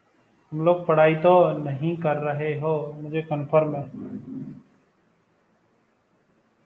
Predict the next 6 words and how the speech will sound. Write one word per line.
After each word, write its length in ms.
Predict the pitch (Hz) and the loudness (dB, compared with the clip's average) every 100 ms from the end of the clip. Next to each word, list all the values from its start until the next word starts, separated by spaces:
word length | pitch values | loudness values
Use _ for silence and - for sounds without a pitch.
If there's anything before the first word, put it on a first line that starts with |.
| _ _ _ - - - - - _ _ - | _ _ _ -4 -2 -4 -8 -16 _ _ -4
वन, 280 | 160 165 165 | -2 -2 -2
टू, 220 | 175 175 | -2 -2
सिक्स, 380 | 165 185 180 - 180 | -2 -4 -6 -10 -10
टेन, 540 | 165 160 160 160 156 | -8 0 2 4 2
इलेवन, 540 | 156 156 165 165 160 160 | -2 -2 0 0 -2 0
ट्वेल्व। 300 | 156 151 | 0 0